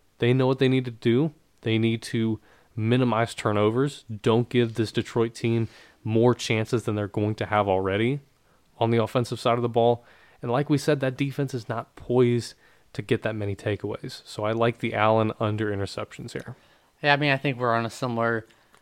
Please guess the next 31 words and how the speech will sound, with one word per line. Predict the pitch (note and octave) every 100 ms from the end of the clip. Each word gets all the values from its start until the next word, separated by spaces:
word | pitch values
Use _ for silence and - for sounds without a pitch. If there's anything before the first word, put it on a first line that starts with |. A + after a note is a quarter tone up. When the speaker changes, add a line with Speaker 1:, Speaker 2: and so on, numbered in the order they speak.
| _ -
Speaker 2:
wavelength. | A#2 A2+ A2+ A2 A2 B2
I |
don't | A#2 A#2
think | A2+
the | A2
Bills | G#2 G#2+ G#2
are | A#2
gonna | G#2+ G#2 G2+ G2+ _ _ _
start | - - B2 A#2
the | A2
ball, | A2+ A2 A2
get | D3 B2+
the | B2
ball | A#2 A#2
at |
the | A2+
twenty-five | B2 A#2 A#2+ A2+
yard | A2 A2 G#2+
line | G#2 G#2 G#2 - - _ _
and | - A2+
just | A2
pass | - A#2 -
down | A#2
the | A2
field | - A2+
seventy-five | - A#2+ G#2 G#2+ G#2
yards | G#2 G2+
every, | G#2+ A#2+ -
every | G#2+
single | - G#2+ G2+
drive. | G2+ G2 G2